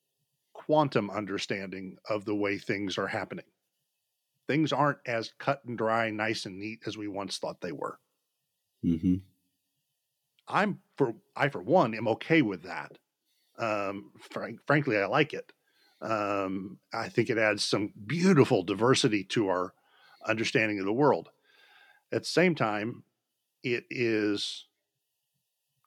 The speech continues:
Speaker 1: challenging to, um, find words and images and ways of understanding that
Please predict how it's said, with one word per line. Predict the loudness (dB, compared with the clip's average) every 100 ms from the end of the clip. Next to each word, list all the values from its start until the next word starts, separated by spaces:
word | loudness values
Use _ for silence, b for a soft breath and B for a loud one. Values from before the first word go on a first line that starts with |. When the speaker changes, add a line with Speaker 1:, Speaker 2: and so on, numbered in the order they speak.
| _
Speaker 1:
challenging | -4 2 2 2 -2 -4 -6 -6 -8 -10 -16 _ _ _
to, | -4 0 4 6 6 6 4 2 -4 -18 _ _ _ -2
um, | 0 2 2 0 -4 -8
find | 0 2 4 2 2 0 -2 -6 -14 _ _ _ _ _ _ _ _ _ _ _ _ _ _ -20 -18
words | -12 0 4 8 8 8 6 2 -6 -6
and | -6 -2 0 -2 -4 -8 0
images | 4 4 6 6 6 4 2 0 -4
and | -6 -4 -4 -4
ways | 0 4 4 4
of | 2
understanding | 2 2 0 0 2 4 6 4 4 2
that | 2 2